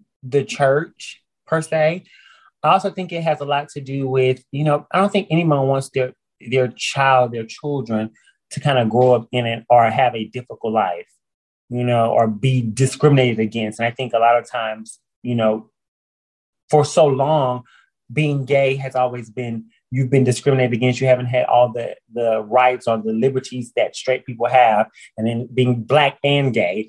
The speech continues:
or being Black and transgender, you know, a parent doesn't want that. And also a parent doesn't want their child to, you know, um, be harmed. And I think that's another misconception too. And, and it could just be that, you know, some people just doesn't approve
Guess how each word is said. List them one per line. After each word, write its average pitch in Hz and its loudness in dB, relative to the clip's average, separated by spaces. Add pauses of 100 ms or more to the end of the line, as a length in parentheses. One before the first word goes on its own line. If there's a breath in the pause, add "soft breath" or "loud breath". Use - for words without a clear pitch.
(160)
or 113 -4
being 127 2
Black 135 2
and 131 0
transgender, 123 -6 (360)
you 160 4
know, 139 4 (100)
a 127 2
parent 156 0
doesn't 127 0
want 127 0
that. 98 -2
And 127 -6
also 180 2
a 151 2
parent 170 -10
doesn't 156 -8
want 156 -6
their 151 -6
child 147 -6
to, 139 -12
you 147 -12
know, 131 -4 (480)
um, 135 0 (1120)
be 165 4
harmed. 156 2
And 131 -2
I 135 0
think 143 -6 (100)
that's 139 0
another 127 -6 (100)
misconception 127 -6
too. 123 -4 (380 soft breath)
And, 233 4
and 208 4
it 220 2
could 240 0
just 202 0
be 180 -4
that, 175 0
you 175 -6
know, 170 -2
some 214 -6
people 196 -6
just 190 -4
doesn't 180 -6
approve 185 -4